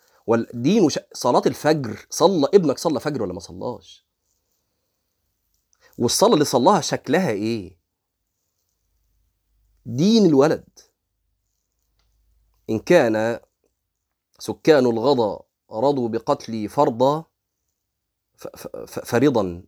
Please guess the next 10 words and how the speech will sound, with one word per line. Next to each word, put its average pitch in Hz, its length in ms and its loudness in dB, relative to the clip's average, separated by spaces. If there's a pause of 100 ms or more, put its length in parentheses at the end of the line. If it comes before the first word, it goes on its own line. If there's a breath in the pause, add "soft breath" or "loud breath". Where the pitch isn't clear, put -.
إن 101 120 -10
كان 127 240 0
سكان 123 420 -4
الغضا 107 500 0
رضوا 120 240 0
بقتلي 180 480 -4
فرضا، 110 540 -2 (760)
والله 123 420 2
لا 113 140 0
كنت 131 420 -2